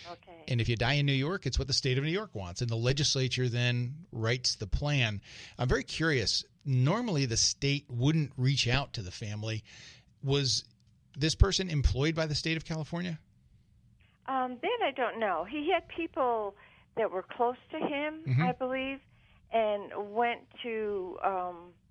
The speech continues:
Speaker 1: try, in name only. It was like a daughter in name only, but not a real daughter.
Speaker 2: Ah.
Speaker 1: And she thought she would be able to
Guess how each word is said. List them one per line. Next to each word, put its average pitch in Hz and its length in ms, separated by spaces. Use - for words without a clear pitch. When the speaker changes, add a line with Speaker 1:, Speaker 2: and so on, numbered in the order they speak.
Speaker 1:
try, 208 580
in 226 220
name 247 340
only. 226 340
It 202 40
was 180 160
like 180 140
a 160 60
daughter 202 440
in 175 120
name 185 260
only, 202 260
but 180 180
not 185 320
a 170 40
real 190 220
daughter. 220 480
Speaker 2:
Ah. 101 480
Speaker 1:
And 196 640
she 254 220
thought 214 260
she 233 120
would 214 240
be 202 220
able 196 260
to 185 380